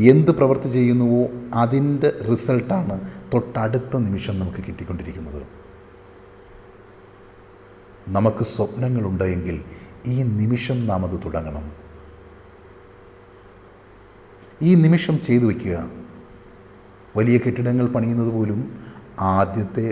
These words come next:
ഒരു കല്ല് വെച്ചിട്ടാണ്, അതിൻ്റെ മുകളിൽ, മുകളിൽ കെട്ടിപ്പൊക്കിയാണ് നാം വലിയ സൗധങ്ങൾ പോലും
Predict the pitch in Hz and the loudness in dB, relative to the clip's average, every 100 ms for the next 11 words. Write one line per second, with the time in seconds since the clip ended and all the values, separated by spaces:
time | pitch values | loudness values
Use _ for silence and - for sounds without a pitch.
0 | - - 95 - 95 104 107 - 104 92 | -6 -6 -6 -4 -4 -2 -4 -6 -6 -6
1 | 78 - 90 95 95 92 95 92 - - | -6 -10 -6 -4 -4 -2 -4 -4 -10 -16
2 | - 98 101 123 - - - - - - | -8 -4 -2 -4 -6 -14 -18 -20 -20 -20
3 | - - - - - - - - - - | -20 -20 -20 -20 -20 -20 -20 -20 -20 -20
4 | - - - - - 117 - 127 - - | -20 -20 -20 -20 -6 -4 -4 -4 -6 -4
5 | 101 90 82 - - - - 92 90 90 | -2 -2 -4 -10 -16 -16 -8 -4 -4 -4
6 | 92 92 95 104 101 95 87 85 | -4 -6 -6 -6 -6 -6 -6 -8